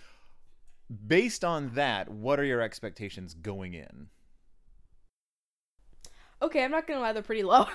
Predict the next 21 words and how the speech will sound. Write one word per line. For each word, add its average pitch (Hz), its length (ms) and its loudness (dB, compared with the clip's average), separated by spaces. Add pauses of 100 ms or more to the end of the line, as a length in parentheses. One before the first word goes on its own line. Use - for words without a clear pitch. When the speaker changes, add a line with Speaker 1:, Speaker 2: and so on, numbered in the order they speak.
Speaker 2:
<laughs> - 160 -14
Speaker 1:
Yeah. 160 720 6 (100)
<laughs> - 100 -4
Speaker 2:
I'm 294 160 4
not 302 140 4
expecting 247 420 -2
much. 202 460 -2 (200)
I 226 160 6
don't, 233 280 2 (120)
I 233 120 6
can 277 180 -2
barely 240 260 2
sit 226 260 -4
through 214 280 2
a 180 120 2 (340)
hour 185 280 0
and 180 100 -6
a - 20 -8
half 170 380 -4
movie. 180 480 -6 (500)
Speaker 1:
Yeah. 90 240 -6